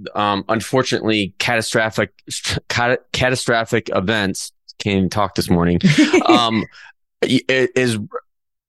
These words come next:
Speaker 1: our main driver of why people, I think, eventually reach out to somebody like me as a financial advisor or somebody like you as a life
Speaker 2: Yes.
Speaker 1: coach. And you just wish you could have gotten to them before something happened like that.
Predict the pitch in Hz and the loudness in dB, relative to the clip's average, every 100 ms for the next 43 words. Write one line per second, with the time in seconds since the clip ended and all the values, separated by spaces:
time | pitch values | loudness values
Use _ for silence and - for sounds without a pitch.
0 | _ _ 127 135 139 151 135 123 127 127 | _ _ 0 2 2 2 2 2 2 2
1 | 113 107 101 107 110 110 104 101 - 123 | 0 0 0 0 2 0 -4 -8 -14 -10
2 | - 107 104 110 101 - 104 110 - 104 | -2 0 0 -4 -4 -4 0 0 0 -2
3 | 98 107 110 101 - 98 101 98 95 - | 0 -2 0 0 -2 -4 0 2 2 0
4 | 113 113 98 92 104 107 107 113 101 107 | 0 0 -2 -2 -2 -2 0 0 0 0
5 | 104 104 107 - 95 110 104 101 98 - | 0 2 2 2 0 0 2 2 2 2
6 | 104 95 92 101 104 - 87 - - - | 2 2 2 2 0 0 0 -2 -10 -16
7 | - - - 117 127 131 120 113 147 - | -20 -20 -4 0 2 0 0 2 2 2
8 | 123 - 113 113 113 104 98 110 107 107 | -2 0 0 0 -2 -4 -2 0 2 0
9 | 104 90 _ _ - 110 - 117 113 - | 0 -4 _ _ -6 -4 2 2 2 0
10 | 101 104 98 101 - 95 92 90 92 90 | -2 -2 -2 -2 -2 0 0 0 -2 0
11 | 82 | -2